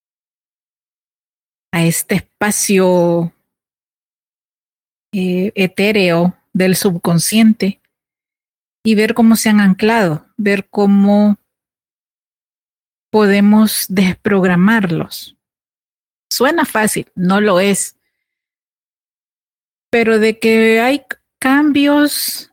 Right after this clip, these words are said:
en el consciente, en mi hoy, sí, sí los hay. Es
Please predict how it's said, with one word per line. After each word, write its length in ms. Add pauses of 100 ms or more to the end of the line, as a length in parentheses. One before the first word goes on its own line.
(140)
en 180
el 200
consciente, 800
en 260
mi 200
hoy, 300 (300)
sí, 380 (600)
sí 200
los 200
hay. 220 (2750)
Es 640